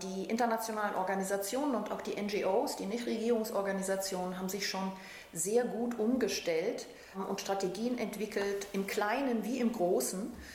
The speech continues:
wie man, äh, mit dieser Situation umgehen kann. Ähm, Strategien im Großen haben wir bereits angesprochen, äh, mit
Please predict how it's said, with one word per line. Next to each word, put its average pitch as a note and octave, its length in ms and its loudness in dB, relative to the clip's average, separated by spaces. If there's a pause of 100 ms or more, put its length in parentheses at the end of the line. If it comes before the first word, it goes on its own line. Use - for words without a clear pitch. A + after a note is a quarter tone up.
(100)
wie G#3 120 0
man, G3+ 380 2
äh, F#3+ 180 2
mit F#3+ 280 0
dieser F#3+ 240 2
Situation F#3+ 640 0 (100)
umgehen A#3+ 420 2
kann. A3 340 0 (480)
Ähm, F#3+ 200 2
Strategien G3 600 2
im G3 100 0
Großen A3+ 480 4
haben G#3 160 2
wir G3 140 6
bereits F3+ 400 2
angesprochen, A3 800 0
äh, F3+ 240 2
mit F#3 160 -2